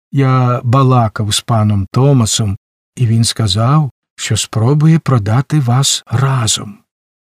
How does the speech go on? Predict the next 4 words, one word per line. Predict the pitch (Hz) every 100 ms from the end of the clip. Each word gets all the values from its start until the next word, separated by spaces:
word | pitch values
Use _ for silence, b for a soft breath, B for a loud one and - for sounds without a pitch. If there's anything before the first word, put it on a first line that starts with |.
| _ _ _ _ _ _ _ -
«Нехай | 160 - 143 131
вони | 127 131
не | 131
кажуть, | - - 135 117 113 -